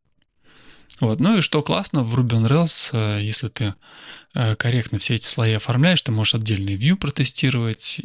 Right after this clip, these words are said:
и, э, контроллер, и модул. Хм, В Ruby on Rails, конечно, есть, э, центральная проблема, которая усложняет, э, разделение слоёв. Э, как вы, наверное, догадались, это Active Record. Это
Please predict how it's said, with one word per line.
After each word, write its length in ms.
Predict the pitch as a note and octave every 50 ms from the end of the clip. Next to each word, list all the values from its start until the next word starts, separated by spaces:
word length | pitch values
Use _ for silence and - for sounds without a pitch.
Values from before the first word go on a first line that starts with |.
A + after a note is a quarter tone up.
| -
и, 260 | - B2 A#2 A2 G#2+ G#2+
э, 680 | - - G#2+ G#2 G2+ G2+ G2+ G2+ G2+ G2+ G#2 G#2 G2+ - - - - - - - - - _ _
контроллер, 680 | - - G#2 G2+ - B2 C#3+ E3+ F3+ E3+ D3+ D3 - - _ _ _ _ _
и 100 | - A2
модул. 540 | A2+ A2+ A#2 A#2 A2+ G#2 F#2+ G2+ F#2+ A2+ - _ _ _ _ - _ _ _ _ _ _ _ _ _ - -
Хм, 140 | A#2+ F#2+ E2+ - - - - _ _ _ _ _ _ - - - -
В 140 | B2+ C3
Ruby 200 | D#3 E3+ F3 F3
on 40 | E3+
Rails, 180 | F#3 G#3+ A3+ -
конечно, 320 | - D#3 D3+ - - C#3+
есть, 320 | C3+ C#3+ D3 - - - -
э, 520 | A#2+ A2+ A2+ A2+ A2+ A2+ A2+ A2+ A2+ A2+ -
центральная 640 | - - A#2+ A2+ - - C#3 C3 A#2 G#2 G2+ G2 F#2+
проблема, 720 | - - A2+ G#2 A#2 D3 F3 F#3+ G3 E3+ C#3+ A#2 G#2+ -
которая 600 | - - A2+ - - G#2+ G#2 G2+ G2+ G#2 A2+ A#2 B2 -
усложняет, 840 | - - A2+ - - A#2 G#2+ A#2+ C#3 D3+ F3+ F#3 E3+ - _ - -
э, 560 | A#2+ A2 A2 A2 A2 G#2+ G#2+ G#2+ G#2 G#2 G2+ F#2+
разделение 560 | - A2 G2+ A2 A#2+ A2 A2+ A2+ A2 G#2 G#2
слоёв. 600 | G#2 - - - G#2 G2+ A#2 D#3 F#3 F#3 - - _ _ _ - - - - - - _ _ _ _
Э, 160 | B2+ A2+ G#2+
как 200 | - - - -
вы, 60 | B2 G#2+
наверное, 180 | G2+ G2+ G2+
догадались, 540 | G#2 G2+ G#2 G#2+ C3+ E3 F3 D#3+ - - -
это 260 | B2 - - - A#2+
Active 360 | - - A2 - - - -
Record. 420 | B2 A#2 G2+ - - - - - - _ _ _ _ -
Это 580 | - A#2 - - A2+ G#2+ G#2+ A2 A2+ - -